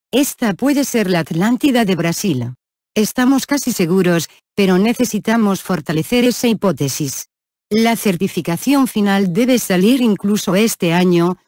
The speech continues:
cuando hagamos perforaciones en la zona para encontrar más muestras, explicó Ventura al sitio de noticias G uno.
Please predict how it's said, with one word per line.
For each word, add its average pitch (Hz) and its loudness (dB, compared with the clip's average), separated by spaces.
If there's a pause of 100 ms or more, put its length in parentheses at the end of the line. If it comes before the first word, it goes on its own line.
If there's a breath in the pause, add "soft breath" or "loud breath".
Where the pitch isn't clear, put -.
(140)
cuando 208 0
hagamos 262 2
perforaciones 202 0
en 185 4
la 151 2
zona 254 0
para 214 0
encontrar 208 0
más 254 2
muestras, 277 0
explicó 175 -2
Ventura 208 0
al 208 0
sitio 196 0
de 190 0
noticias 202 0
G 196 0
uno. 127 -2